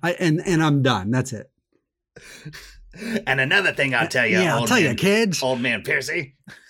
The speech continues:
Speaker 1: Get off my lawn.
Speaker 2: <laughs> Tell you, sad sack of potatoes, uh, gotta do a thing, gotta, gotta do a thing. And what are you doing there? You're a surly Charlie.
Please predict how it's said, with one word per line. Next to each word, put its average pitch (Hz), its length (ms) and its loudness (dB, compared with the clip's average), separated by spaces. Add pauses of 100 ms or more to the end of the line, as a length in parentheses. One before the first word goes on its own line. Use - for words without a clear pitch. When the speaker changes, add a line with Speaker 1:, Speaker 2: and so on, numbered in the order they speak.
(200)
Speaker 1:
Get 269 120 2
off 190 100 2
my 185 80 0
lawn. 107 420 -4
Speaker 2:
<laughs> - 40 -20 (1080)
Tell 262 120 0
you, 185 200 0
sad 196 320 -2
sack 190 200 -2
of - 120 -20
potatoes, 214 500 -2
uh, 208 60 0 (200)
gotta 208 320 0
do 214 180 -4
a 220 80 -8
thing, 226 320 -4
gotta, 220 420 -2
gotta 233 240 -2
do 233 220 -2
a - 20 -2
thing. 196 400 -2
And 170 120 -12
what 202 120 -4
are 202 40 -2
you 196 160 -8
doing 220 260 -6
there? 226 180 -2
You're 196 180 0
a 139 40 -2
surly 165 460 -4
Charlie. 190 380 -2